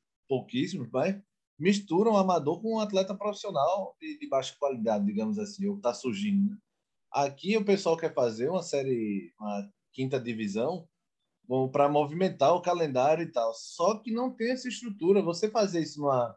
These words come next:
na Inglaterra, quando você vai de trem, meia hora você tá numa, na outra cidade, uma hora você tá, tudo bem. Aí você vai fazer regional.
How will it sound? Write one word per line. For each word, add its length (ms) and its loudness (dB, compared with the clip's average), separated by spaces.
na 100 0
Inglaterra, 540 2
quando 220 -4
você 100 0
vai 180 4
de 240 -4
trem, 380 0
meia 340 4
hora 240 2
você 220 -10
tá 140 -2
numa, 440 -4
na 80 -6
outra 220 -6
cidade, 500 -2
uma 140 2
hora 160 4
você 180 -8
tá, 320 -2
tudo 260 0
bem. 460 2
Aí 140 6
você 220 2
vai 100 4
fazer 380 2
regional. 760 2